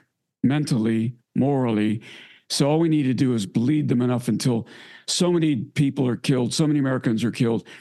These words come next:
that the American people back home call for an end for the war, and then we get our negotiated peace." That was the strategy at this point. So the tactic of defending the interi-, interior was the perfect tacti-, tactic for Peleliu.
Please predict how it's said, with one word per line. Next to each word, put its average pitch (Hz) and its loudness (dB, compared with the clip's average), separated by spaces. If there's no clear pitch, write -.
that 127 0
the 123 2
American 123 0
people 120 0
back 113 -2
home 113 0
call 135 2
for 131 -2
an 123 2
end 123 0
for - -2
the 110 0
war, 117 0
and 110 2
then 110 0
we 117 0
get 113 -2
our 110 0
negotiated 101 -2
peace." 104 0
That 143 2
was 131 0
the 117 0
strategy 113 0
at 107 -4
this 113 -2
point. - -4
So - 2
the 120 0
tactic 156 2
of 120 2
defending 139 2
the 127 2
interi-, 151 0
interior 127 0
was 131 2
the 131 2
perfect 175 2
tacti-, 117 0
tactic 120 0
for 113 0
Peleliu. 113 0